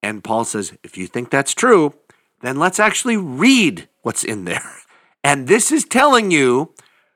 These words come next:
let me just read the first one, "There is none righteous, not even one. There is none who understands. There is none who seeks God. All have turned aside. Together they've become useless.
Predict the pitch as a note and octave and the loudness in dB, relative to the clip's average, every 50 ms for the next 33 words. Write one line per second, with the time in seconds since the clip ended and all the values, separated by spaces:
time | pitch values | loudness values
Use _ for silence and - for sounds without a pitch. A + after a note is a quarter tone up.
0 | _ _ _ _ - G2+ G#2+ A#2+ A2 B2 C3 - C#3+ D3 D3+ D3+ D#3+ C3+ - C#3+ | _ _ _ _ -10 -8 -6 -6 -4 -4 -4 -2 -2 -2 0 0 -2 -2 0 -2
1 | B2+ - - G#2 G2 F#2+ F#2+ - _ _ _ F2+ F#2 A#2+ A#2+ A2+ A2+ G#2 F#2+ A2 | -2 -2 -4 -6 -6 -6 -10 -14 _ _ _ -4 0 2 2 2 2 0 -4 -2
2 | G#2+ A2+ B2 C#3 C#3+ C3 A#2+ G#2+ F#2+ - - F#2+ F#2 - - - - _ _ _ | 2 2 4 4 4 2 2 0 0 -2 -6 -8 -8 -8 -10 -10 -14 _ _ _
3 | _ F2+ E2+ F2 F#2 F#2+ G#2 A2 A2+ A2+ G#2 A2+ A2 G#2 G2+ F#2 F2 D2 C2+ C#2+ | _ -20 -12 -4 0 0 2 2 2 0 -2 -2 -4 -4 -4 -4 -4 -6 -6 -12
4 | _ _ _ _ _ _ _ _ _ F#2 A2+ A#2 A2+ A2 G#2+ F#2+ F2+ G2 G2 G#2+ | _ _ _ _ _ _ _ _ _ -2 0 2 2 0 0 -2 -6 -10 -4 0
5 | B2 C3+ C#3 C#3+ D3+ D#3 D#3 D3+ D3 C#3+ C#3+ C3+ C3+ B2 - - G2 F2+ E2+ E2+ | 2 4 4 2 2 0 -2 0 0 0 0 -2 -4 -6 -6 -6 -8 -8 -8 -10
6 | F2 E2+ - - _ _ _ _ _ F2+ A2+ A2+ G#2+ G2+ G2 F2 E2+ F2 F2+ F#2 | -10 -14 -16 -18 _ _ _ _ _ -2 0 0 0 0 -2 -4 -8 -10 -8 -2
7 | G2+ A#2+ C3+ C#3 C3+ C3 B2 G#2 B2+ B2 A#2 - - A2 G#2+ G2 - - - G#2 | 2 2 2 2 2 -2 -6 -4 -4 -4 -4 -4 -4 -6 -6 -8 -8 -8 -6 -4
8 | F#2+ F2+ E2 E2 D#2+ - _ _ _ _ _ _ - C3 C#3+ C#3 C#3 C#3+ D3 D3 | -4 -2 -4 -4 -8 -12 _ _ _ _ _ _ 0 2 4 4 6 4 4 2
9 | C#3 - C3+ A#2+ - - C3 B2+ A#2+ A#2 - - G#2 F#2 F2+ F2+ F2 E2 F2 - | 0 -2 -6 -8 -6 -8 -8 -6 -8 -8 -8 -6 -6 -6 -6 -6 -8 -12 -14 -18
10 | _ _ _ _ _ _ _ _ - A#2 F#2 F#2 A2+ A#2+ B2 C3 C#3+ B2+ C3 C3 | _ _ _ _ _ _ _ _ -10 -10 -6 -2 0 0 2 2 0 0 0 -2
11 | A#2+ B2 B2+ - - C3+ B2 B2 A#2+ A2 G2+ F#2 - - E2+ E2 - - - - | -2 -4 -6 -4 -4 -4 -4 -4 -4 -6 -6 -6 -8 -12 -12 -10 -10 -10 -12 -12